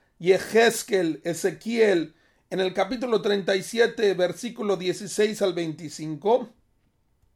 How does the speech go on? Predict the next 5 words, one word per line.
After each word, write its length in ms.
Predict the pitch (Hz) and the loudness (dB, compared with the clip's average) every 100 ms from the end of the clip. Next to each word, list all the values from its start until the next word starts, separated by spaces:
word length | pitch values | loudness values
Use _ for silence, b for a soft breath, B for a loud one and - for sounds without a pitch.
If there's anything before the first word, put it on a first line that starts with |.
| _ _ _ _ b b b b b | _ _ _ _ b b b b b
nos 360 | 170 226 220 | -2 -2 -2
cuenta 480 | - 247 277 254 233 | 0 2 2 2 4
ahí 180 | 226 240 | 4 4
el 160 | 240 180 | 0 0
profeta 1000 | 202 190 233 226 226 226 202 180 139 | -2 -2 0 0 0 2 4 4 0